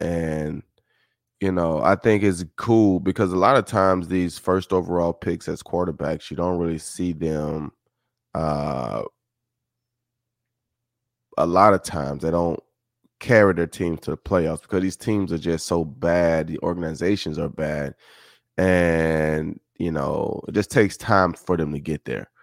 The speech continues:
And when you think about it, it, you know, it hasn't changed. You know, Stafford is a number one overall pick, but he's not playing with his original team.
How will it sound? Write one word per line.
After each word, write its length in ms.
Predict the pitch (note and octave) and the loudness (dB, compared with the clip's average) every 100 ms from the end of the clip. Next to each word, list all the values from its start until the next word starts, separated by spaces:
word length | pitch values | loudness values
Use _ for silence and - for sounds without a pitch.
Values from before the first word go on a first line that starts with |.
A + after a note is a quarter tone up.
| _ _ _ _ | _ _ _ _
And 160 | G2+ A2 | 0 2
when 100 | G#2+ | 2
you 80 | A2 | 2
think 240 | A2 A2+ | 2 4
about 320 | G#2+ F#2+ G2 | 4 8 8
it, 180 | G2 - | 6 2
it, 180 | - F#2+ - _ _ _ | -2 -4 -6 _ _ _
you 140 | G2 F#2+ | -2 0
know, 420 | E2+ E2+ E2 - _ _ _ _ _ _ _ | 2 2 0 -6 _ _ _ _ _ _ _
it 140 | E2+ G2+ | 0 4
hasn't 380 | A2 G#2 F#2+ F2+ | 4 4 2 0
changed. 540 | G2+ A#2+ F2 E2 - | 0 0 -2 -6 -8
You 80 | E2+ | -6
know, 160 | D#2+ | -4
Stafford 680 | F2 - G2+ G#2+ - G2+ F2 | -6 0 6 6 4 2 2
is 180 | E2 F#2 | 0 0
a 60 | F2+ | 0
number 220 | F#2 F#2 | 0 2
one 140 | F#2 | 2
overall 420 | F2+ F2+ F2 F2 E2+ | 0 0 0 -2 -2
pick, 300 | - G#2 - | 0 -2 0
but 100 | F#2 | -2
he's 160 | F#2 | 0
not 220 | F#2 E2 | 0 -2
playing 280 | - F2+ E2+ | -2 0 0
with 100 | E2 | -2
his 140 | D#2+ D2+ | -4 -4
original 500 | D#2 E2 D#2 D#2 C#2+ | -2 -4 -4 -10 -8
team. 500 | F#2 G2 D#2+ E2+ | -4 -2 -2 -6